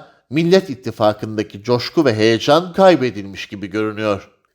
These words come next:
Kılıçdaroğlu'nun vaatlerine karşı icranın başında bulunan Erdoğan'ın uygulamaları öne geçti.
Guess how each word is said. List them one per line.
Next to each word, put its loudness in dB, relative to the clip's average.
Kılıçdaroğlu'nun 2
vaatlerine 2
karşı -6
icranın 4
başında 0
bulunan -2
Erdoğan'ın 2
uygulamaları 0
öne -2
geçti. -4